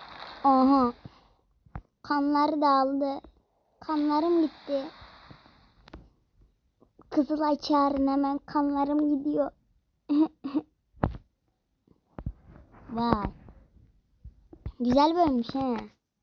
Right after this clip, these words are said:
Bacağım kırılmış. Elim hafif yar kırılmış.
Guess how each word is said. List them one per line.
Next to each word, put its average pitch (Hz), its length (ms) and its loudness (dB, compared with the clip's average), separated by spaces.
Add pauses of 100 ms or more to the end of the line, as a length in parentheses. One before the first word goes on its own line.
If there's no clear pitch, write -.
(340)
Bacağım 247 460 2
kırılmış. 262 640 -4 (120)
Elim 277 480 -2
hafif 277 520 -6
yar 254 220 0 (240)
kırılmış. 240 760 -2